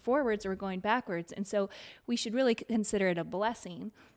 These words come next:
that our goals continue to grow, that our desires continue to grow and always stay out in front of us, because that forces continued growth. But we can be very content while we're growing, as long as we're just measuring backwards.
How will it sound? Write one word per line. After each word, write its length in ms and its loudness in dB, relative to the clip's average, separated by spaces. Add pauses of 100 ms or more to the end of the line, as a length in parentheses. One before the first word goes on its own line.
that 200 2
our 160 2
goals 340 2
continue 480 0
to 80 0
grow, 680 0
that 100 -2
our 80 0
desires 500 4
continue 460 0
to 80 -2
grow 240 2
and 180 -2
always 360 2
stay 260 2
out 220 4
in 80 -2
front 240 4
of 60 4
us, 180 2
because 280 -4
that 300 4
forces 460 0
continued 600 -4
growth. 360 -8 (420)
But 60 0
we 80 4
can 100 4
be 120 6
very 260 6
content 680 4
while 260 0
we're 120 -2
growing, 480 -4 (280)
as 160 -2
long 220 0
as 80 -4
we're 100 0
just 200 0
measuring 380 0
backwards. 640 2